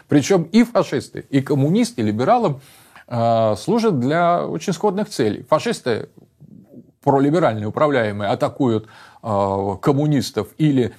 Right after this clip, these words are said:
например, выступают за сепаратистский, малый сепаратизм против тех стран, которые представляют определенную,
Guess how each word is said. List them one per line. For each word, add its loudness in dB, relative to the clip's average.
например, -2
выступают -2
за 0
сепаратистский, -4
малый 2
сепаратизм -6
против -8
тех -4
стран, -6
которые -4
представляют -6
определенную, -6